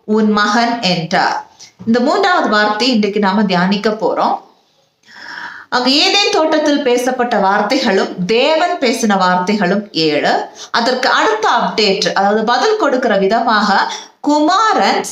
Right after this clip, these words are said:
சிலுவையில பேசுறாங்க. ஏதேன் தோட்டத்துல பேசினது தேவன், சிலுவையில பேசினது குமாரன். குமாரன் பதில் கொடுக்கிற வண்ணமா இந்த வாக்கியங்கள் அமைந்திருக்குது. ஆதாமையும் ஏவாளையும் தேவனாகிய கர்த்தர்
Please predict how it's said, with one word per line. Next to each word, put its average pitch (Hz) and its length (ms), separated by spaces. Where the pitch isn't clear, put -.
சிலுவையில 311 500
பேசுறாங்க. 190 720
ஏதேன் 330 460
தோட்டத்துல 254 420
பேசினது 220 440
தேவன், 180 400
சிலுவையில 311 520
பேசினது 208 520
குமாரன். 147 720
குமாரன் 269 480
பதில் 220 300
கொடுக்கிற 208 360
வண்ணமா 185 380
இந்த 220 140
வாக்கியங்கள் 226 580
அமைந்திருக்குது. 190 800
ஆதாமையும் 370 640
ஏவாளையும் 247 840
தேவனாகிய 262 640
கர்த்தர் 202 800